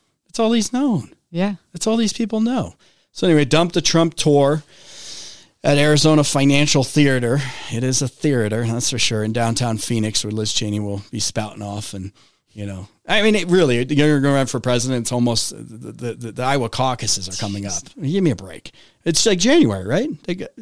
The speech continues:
Speaker 1: uh, Arizona's primary is March, uh, I think it's March nineteenth for the presidential.
Speaker 2: Yeah, I think
Speaker 1: Something
Speaker 2: so,
Speaker 1: like that.
Speaker 2: but
Speaker 1: Mark and I were
Speaker 2: those,
Speaker 1: talking about that yesterday.
Speaker 2: the
Speaker 1: It's like,
Speaker 2: New Hampshire and Iowa ones
Speaker 1: Yeah.
Speaker 2: are coming up next
Speaker 1: Yeah,
Speaker 2: month.
Speaker 1: you gotta get to work on that right away. So, okay, Liz Cheney, you go.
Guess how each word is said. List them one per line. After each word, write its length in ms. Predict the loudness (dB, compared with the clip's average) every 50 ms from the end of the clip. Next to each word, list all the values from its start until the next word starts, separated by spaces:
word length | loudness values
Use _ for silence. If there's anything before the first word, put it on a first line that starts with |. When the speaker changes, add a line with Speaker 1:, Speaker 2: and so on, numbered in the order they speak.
| -16 -10
Speaker 1:
uh, 200 | -6 -4 -4 -4 -2 2
Arizona's 360 | 2 4 4 4 2 2 2
primary 260 | 0 0 2 2 0
is 80 | 0 0
March, 320 | 0 0 0 2 2 2
uh, 60 | 4 4
I 120 | 4 2
think 60 | 0 -2 _ _ _ _ _ _ _ _ _ _ _ _
it's 140 | -6 -2 2
March 200 | 2 2 4 4
nineteenth 380 | 4 2 2 2 2 2 0 2
for 80 | -2
the 60 | -6 -2
presidential. 540 | 0 -2 0 0 -2 -2 -4 -4 -4 -4 -4
Speaker 2:
Yeah, 240 | -2 -2 -2 -2 -4
I 60 | -4
think 180 | -6 -4 -4 -2
Speaker 1:
Something 200 | 0 0 2 2
Speaker 2:
so, 60 | 2
Speaker 1:
like 80 | 2 2
that. 180 | 2 2 2 2
Speaker 2:
but 60 | 2 2
Speaker 1:
Mark 180 | 2 2 2 2
and 80 | 2
I 40 | 2
were 40 | 2
Speaker 2:
those, 80 | 2 2
Speaker 1:
talking 160 | 2 2 2
about 120 | 2 0 0
that 80 | 0
yesterday. 300 | 0 0 2 2 2 0
Speaker 2:
the 20 | 0
Speaker 1:
It's 120 | 0 2 2
like, 80 | 2
Speaker 2:
New 60 | 2
Hampshire 420 | 2 0 0 0 -2 -2 -2 -2 -2
and 100 | -2 -2
Iowa 360 | -2 -2 -2 -2 -2 -2 -2
ones 140 | 2 2 4
Speaker 1:
Yeah. 180 | 4 4 2 0
Speaker 2:
are 60 | -4 _ _ _ _
coming 240 | _ -6 -4 -4 -4
up 80 | -4 -4
next 300 | -4 -4 -4 -4 -2 0
Speaker 1:
Yeah, 80 | 2
Speaker 2:
month. 100 | 2 4
Speaker 1:
you 60 | 2 2
gotta 200 | 2 2 0 2
get 180 | 0 -2 -2
to 80 | 0 0
work 220 | 0 0 0 -2
on 120 | -2 0 0
that 140 | 0 0 -2
right 160 | -2 -2 -2
away. 260 | -2 -2 -2 -2 -2
So, 320 | 0 0 0 0 -2 -2 -4 -8 -16 -20 -20 -20 -20 -20 -12 -4
okay, 440 | -2 -2 0 2 2 2 2 2 0 -4
Liz 240 | -4 -4 -4 -2 -2
Cheney, 300 | -2 -2 -2 -2 -2 -2 -4
you 80 | -4 -6
go. 320 | -4 -4 -4 -4 -4 -6